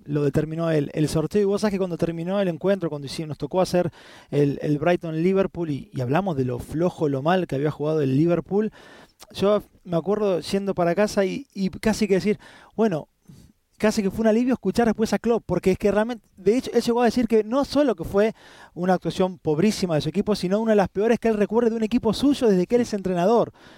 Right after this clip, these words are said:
O sea, Mainz, Borussia Dortmund, Liverpool, bueno, en todos esos años, Klopp puso la actuación en el Amex como de las peores de su carrera como entrenador.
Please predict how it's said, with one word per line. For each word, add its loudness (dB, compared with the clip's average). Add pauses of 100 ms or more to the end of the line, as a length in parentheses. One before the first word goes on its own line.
(140)
O -16
sea, 2 (240)
Mainz, 0
Borussia 2
Dortmund, 0
Liverpool, 2
bueno, -2
en -6
todos 0
esos -2
años, 2 (680)
Klopp 2
puso -8
la -2
actuación -2 (160)
en -6
el 2
Amex 0
como -6
de 4
las 0
peores 2
de 4
su -10
carrera 2
como -10
entrenador. -2